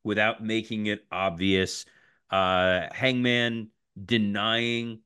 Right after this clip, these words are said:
the five more minutes and saying, "You gotta beat me," and you didn't. N-, uh, incredible.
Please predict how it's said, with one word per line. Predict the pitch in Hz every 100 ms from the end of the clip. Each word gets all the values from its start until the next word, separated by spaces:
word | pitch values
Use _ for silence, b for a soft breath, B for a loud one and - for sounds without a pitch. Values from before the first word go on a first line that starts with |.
| _
the | 107
five | 104 - 104 113 107
more | 110 104
minutes | 101 101 104 - - -
and | 101
saying, | - 110 104 95
"You | 110
gotta | 110 110 101
beat | 87 104 107 101
me," | 98 98 92 90 85 _ _ _ _ _ _ _ _ -
and | 107 104
you | 101
didn't. | 87 107 101 92 92 - - _ _ _ _ _ _ _ _ _ _ _ - -
N-, | 95 110 - _
uh, | 127 113 117 117
incredible. | 139 123 156 101 78